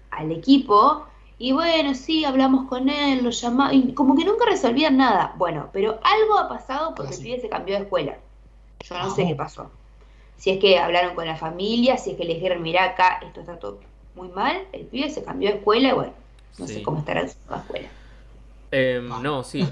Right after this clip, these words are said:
Speaker 3: ahí lo que hay que hacer es primero hacer una intervención al, a ambos y directamente lograr por lo
Speaker 2: Nunca
Speaker 3: menos
Speaker 2: funciona.
Speaker 3: No, sí, no va a funcionar
Speaker 2: <laughs>
Speaker 3: en un principio, pero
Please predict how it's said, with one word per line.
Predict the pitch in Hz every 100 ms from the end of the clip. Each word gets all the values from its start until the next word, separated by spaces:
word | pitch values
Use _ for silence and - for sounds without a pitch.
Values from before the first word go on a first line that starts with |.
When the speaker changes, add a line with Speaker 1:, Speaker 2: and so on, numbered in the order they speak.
| 139
Speaker 3:
ahí | 110 127 165
lo | 170
que | 165 127 120
hay | 135
que | 139
hacer | 123 156
es | 165
primero | 131 123 147 143 - 101 -
hacer | 110 - 131
una | 127
intervención | 113 110 104 107 104 - 143 147 117 104 98 - _ - -
al, | 101 104 104
a | 110 104
ambos | 117 104 95 - -
y | 107
directamente | 107 110 117 120 117 117 110 - - - - -
lograr | 123 107 107 113 131 135
por | 214
lo |
Speaker 2:
Nunca | 180
Speaker 3:
menos | 147 147
Speaker 2:
funciona. | 151 151 143 131 -
Speaker 3:
No, | 175 151
sí, | - 170
no | 190
va | 220
a |
funcionar | - 180 143 123 147 165
Speaker 2:
<laughs> | 190 139
Speaker 3:
en | 127
un | 127
principio, | 131 117 139 143 156
pero | 151 117 107 104 101